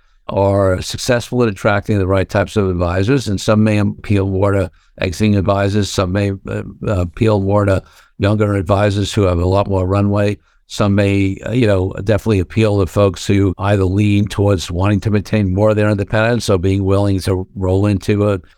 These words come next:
a, a more integrated model. And it's just a, a variety of options out there. And listen, I've been doing stuff in this industry for almost twenty-five years. And when you see the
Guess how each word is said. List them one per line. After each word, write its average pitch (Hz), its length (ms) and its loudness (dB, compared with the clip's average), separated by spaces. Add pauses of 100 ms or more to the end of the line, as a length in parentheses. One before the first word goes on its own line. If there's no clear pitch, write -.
(260)
a, 101 320 -2
a 95 40 0
more 101 280 0
integrated 101 500 0
model. 107 520 0 (380)
And 101 480 0
it's 101 400 -2
just - 320 -4
a, 98 480 0
a 101 120 -4
variety 110 540 2
of 95 220 0
options 131 460 -2
out 92 200 0
there. 101 300 -2
And 135 360 -2 (200)
listen, 123 300 0
I've 120 80 0
been 139 100 -4
doing 139 160 -2
stuff 113 220 -2
in 101 60 -4
this 104 160 -4
industry 104 340 -2
for 104 140 0
almost 95 200 -2
twenty-five 90 480 -2
years. 101 360 2
And 92 100 0
when 92 140 0
you 92 160 0
see 117 640 0 (560)
the 95 680 0